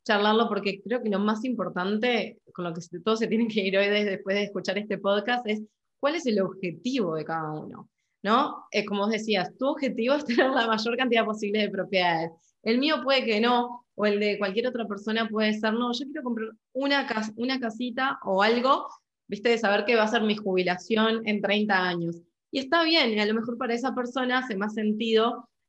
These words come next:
ir, este, reduciendo esa deuda, ¿no? Y pagando el principal and interest.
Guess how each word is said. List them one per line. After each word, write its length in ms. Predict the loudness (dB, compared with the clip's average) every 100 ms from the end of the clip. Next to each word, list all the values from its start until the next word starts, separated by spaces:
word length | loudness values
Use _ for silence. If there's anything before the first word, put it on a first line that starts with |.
| _ -2
ir, 320 | 4 4 4
este, 880 | 0 -2 2 4 6 6 4 0 -2 0
reduciendo 420 | 0 0 -2 -2
esa 180 | -2 0
deuda, 440 | 2 2 0 -2
¿no? 180 | -2 -2
Y 120 | -2
pagando 360 | -4 -4 -2 -4
el 100 | -6
principal 540 | -8 -8 -8 -8 -8
and 160 | -6 -8
interest. 360 | -10 -14 -20